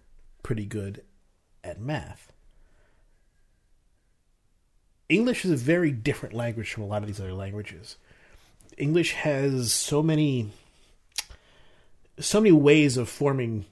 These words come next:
possible sentences. It's very common that the more inventive groups of people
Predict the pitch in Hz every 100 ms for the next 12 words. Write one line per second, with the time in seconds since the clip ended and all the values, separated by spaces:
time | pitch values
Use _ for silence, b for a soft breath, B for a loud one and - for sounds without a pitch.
0 | _ _ - - 117 - 120 - 110 82
1 | - 82 - - b b b b b b
2 | - _ _ _ _ _ - 165 - -
3 | - - _ _ _ _ _ _ _ _
4 | _ - 139 143 139 - - 175 143 113
5 | 90 85 110 120 113 - 117 120 117 113
6 | 113 113 104 117 135 135 127 - 127 117
7 | 101 123 151 - 113 101 101 - _ _
8 | _ _ _ _ _ _ _ _ _ _
9 | _ _ _ _ - 135 131 123 - 147
10 | 143 107 101